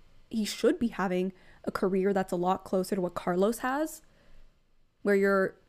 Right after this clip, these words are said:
you know, a supporting driver maybe, but you're still up there in one of the good teams, still regularly getting podiums and regularly getting points. And I do need him to do better at his race starts. Those things are still utterly hot garbage about fifty percent of the time.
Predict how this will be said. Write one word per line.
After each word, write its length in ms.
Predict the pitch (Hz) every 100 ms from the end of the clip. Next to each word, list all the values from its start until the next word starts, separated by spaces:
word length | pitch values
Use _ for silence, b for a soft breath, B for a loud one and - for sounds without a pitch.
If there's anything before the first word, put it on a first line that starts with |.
| _
you 120 | 226 254
know, 160 | 165 -
a 60 |
supporting 500 | - 220 - 262 233
driver 300 | 185 170 165
maybe, 340 | 165 214 226 175
but 280 | 185 180 - B B B
you're 140 | 202
still 300 | 208 - 214 -
up 180 | 214 208
there 160 | 185
in 80 | 185
one 80 | 190
of 60 | 185
the 60 |
good 320 | 170 185 175 -
teams, 420 | 175 175 220 - -
still 140 | 196
regularly 460 | 185 180 185 180 180
getting 180 | 180
podiums 400 | - 302 247 185
and 80 | -
regularly 380 | 180 180 180 175
getting 180 | 185 185
points. 480 | - 294 208 - - B B B B
And 200 | 196 180
I 80 | 196
do 120 | 196 226
need 140 | 302
him 80 | 294
to 60 |
do 100 | 254
better 180 | 220 196
at 100 | 202
his 200 | 202 180
race 160 | 180 185
starts. 380 | - - - -
Those 180 | 202 247
things 200 | 320 269
are 80 | 180
still 460 | - - 196 180 -
utterly 280 | 190 185 185
hot 300 | 180 175 - _ -
garbage 480 | 170 165 165 160 175
about 180 | 160 -
fifty 300 | - 175 185
percent 320 | 180 180 165
of 60 | -
the 60 |
time. 460 | - 170 160 170